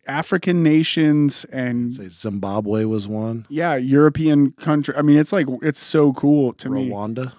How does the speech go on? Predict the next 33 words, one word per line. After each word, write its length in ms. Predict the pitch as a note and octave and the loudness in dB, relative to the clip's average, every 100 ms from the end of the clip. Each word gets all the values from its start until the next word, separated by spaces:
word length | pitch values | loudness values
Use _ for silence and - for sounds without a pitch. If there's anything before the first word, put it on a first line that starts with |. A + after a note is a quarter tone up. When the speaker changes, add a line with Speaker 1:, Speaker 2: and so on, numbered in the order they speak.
| _ _ | _ _
Speaker 1:
Yeah, 200 | - A#2 | -10 -8
Speaker 2:
Shout 20 | A#2 | -6
Speaker 1:
shout 260 | B2 C3+ | -4 -2
Speaker 2:
out 120 | C#3 | -2
Speaker 1:
out. 80 | B2+ | -2
Speaker 2:
to 220 | A2+ A2 G2+ - | -6 -8 -10 -12
our 160 | G2+ G2+ | -8 -4
Rwanda 520 | G2 F#2+ G2+ G#2 G#2 A2 | -4 -4 -6 -8 -10 -16
listener. 400 | G#2 G2 - A#2 - | -18 -16 -16 -16 -12
Speaker 1:
Yeah, 360 | D3 D3+ C#3 - - | -4 0 0 -2 -6
yeah. 380 | C3+ C3+ D#3 A#2+ | -4 -2 -4 -6
The 80 | C#3+ | -8
Bahamas, 800 | B2 - C3+ C#3+ C#3+ C3 - - - | -8 -6 -2 2 2 0 -4 -10 -14
uh, 220 | B2+ A#2+ | -10 -4
New 160 | C3+ D3 | 2 2
Zealand, 600 | C3+ C#3+ C#3+ C#3 C3 - _ | 4 4 6 4 2 0 _
Kenya. 420 | - C#3 C3+ C3 A#2+ | -4 0 2 2 -2
So, 440 | - C3+ C3 B2 | 0 2 2 0
Speaker 2:
I 60 | C#3 | -2
think 120 | C3+ | -4
Speaker 1:
uh, 60 | A#2 | -4
Speaker 2:
the 40 | A2 | -8
Bahamas 460 | G#2 A2+ A2+ G2 | -8 -4 -4 -4
was 120 | F#2+ | -6
just 220 | F2+ F#2+ - | -8 -10 -10
a 60 | |
short-term 360 | - G#2 - F2+ | -8 -8 -8 -10
mission 240 | F2 - | -8 -10
trip 240 | - F#2 - _ | -12 -16 -18 _
somebody 280 | - G2 F#2+ | -16 -12 -12
was 100 | F2+ | -12
probably 180 | G2+ F#2+ | -10 -10
on. 220 | F#2+ | -10